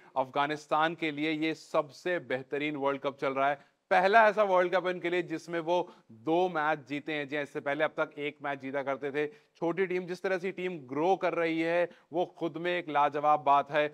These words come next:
पाकिस्तान को जब इन्होंने हराया, पाकिस्तान से लगातार बैटल चलती रहती थी अफगानिस्तान की, जिस तरह से इस बार पाकिस्तान को हराया है, इनका कॉन्फिडेंस काफी ऊपर होगा। वही साथ-साथ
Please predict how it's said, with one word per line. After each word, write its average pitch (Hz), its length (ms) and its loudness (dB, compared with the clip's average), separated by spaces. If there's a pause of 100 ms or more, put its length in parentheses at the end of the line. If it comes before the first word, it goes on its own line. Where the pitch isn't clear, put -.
(240)
पाकिस्तान 180 680 -2
को 208 80 -2
जब 180 140 -2
इन्होंने 156 220 -4
हराया, 139 300 4
पाकिस्तान 160 520 0
से 180 200 -4 (200)
लगातार 175 380 6
बैटल 175 320 2
चलती 185 240 -2
रहती 180 160 0
थी 185 40 0
अफगानिस्तान 165 520 -2
की, 175 160 -2 (380)
जिस 220 400 -4
तरह 175 260 2
से 180 160 -4 (160)
इस 170 240 -8
बार 147 320 0
पाकिस्तान 139 600 -4
को 139 120 -2
हराया 131 280 2
है, 135 100 -4 (240)
इनका 139 240 -4
कॉन्फिडेंस 143 560 -4 (120)
काफी 143 460 0
ऊपर 143 360 -2
होगा। 143 320 2
वही 147 240 -2
साथ-साथ 147 400 0